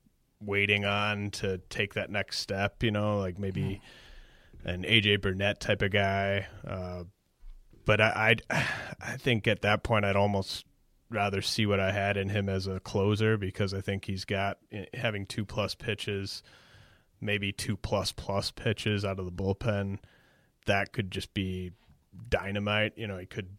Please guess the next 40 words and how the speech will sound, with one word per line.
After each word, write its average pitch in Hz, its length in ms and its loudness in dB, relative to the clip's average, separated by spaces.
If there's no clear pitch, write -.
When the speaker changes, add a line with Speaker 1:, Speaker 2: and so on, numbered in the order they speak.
Speaker 1:
he 143 100 -6
could 135 220 0
do, 104 200 2
like, 92 260 -4
Dylan, 95 260 -2
Dylan 98 240 0
Betances 101 500 0
type 87 220 -4
stuff - 280 -6
out 92 140 -4
of 92 60 -6
the 80 60 -6
Speaker 2:
Yeah. 120 60 -8
Speaker 1:
bullpen. 95 400 0
So 101 200 2
it, 98 140 0
it's, - 340 -2
it'd 117 140 2
be 120 100 10
tempting 135 400 10
at 104 120 6
that 101 180 6
point 101 280 6
to 104 100 2
just, 92 320 -2
just 92 200 0
move 101 220 4
him 98 80 2
to 92 80 0
a 92 40 0
relief 95 460 2
role. 95 440 2
So 90 400 0
I 127 80 10
think 147 220 12
that 120 200 10
either, 120 720 8
either 131 320 10
an 117 100 6
underwhelm-, 120 640 8